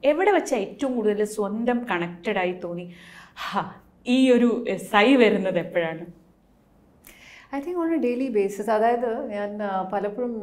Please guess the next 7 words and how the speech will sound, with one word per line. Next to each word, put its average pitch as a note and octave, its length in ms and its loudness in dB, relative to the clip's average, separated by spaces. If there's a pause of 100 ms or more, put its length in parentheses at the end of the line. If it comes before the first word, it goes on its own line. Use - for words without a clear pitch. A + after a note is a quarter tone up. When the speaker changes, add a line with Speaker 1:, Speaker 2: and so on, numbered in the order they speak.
(200)
Speaker 2:
ആ, F3 120 -8 (2000)
ഇപ്പം G#3 140 -4
എൻ്റെ A3+ 220 2
ആർട്ട് G3+ 260 4
ഫോം, E3+ 500 -2
ആ, E3+ 380 -8
ഏ, F3 80 -8